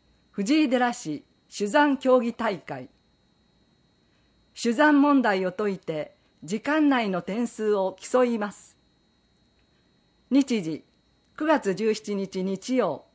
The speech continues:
十三時から十五時。場所、南岡会館、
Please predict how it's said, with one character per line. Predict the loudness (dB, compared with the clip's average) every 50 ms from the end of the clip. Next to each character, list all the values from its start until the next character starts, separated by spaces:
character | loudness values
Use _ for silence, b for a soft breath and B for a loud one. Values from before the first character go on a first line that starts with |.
| _ _ _ _ _ _ _ _ -4
十 | -2 -2 0 -2
三 | -2 -2 -2 0 0 -2
時 | -2 -4
か | -6 -6
ら | -6 -6 -6
十 | -6 -6 -4 -4 -2
五 | -2 -4 -6
時。 | -6 -10 -16 -18 _ _ _ _ _ _ _ _ _ _ _ _ _ _ _ _ _ _ _ _ _ _ _
場 | -4 -4 -4
所、 | -2 0 0 0 0 -2 -4 -10 _ _ _ _ _ _ _ _ _ -6
南 | -2 0 2 4 4 4 4 4
岡 | 2 2 0 -2
会 | -2 -2 -2 -2 -4 -4
館、 | -8 -10 -12 -12 -12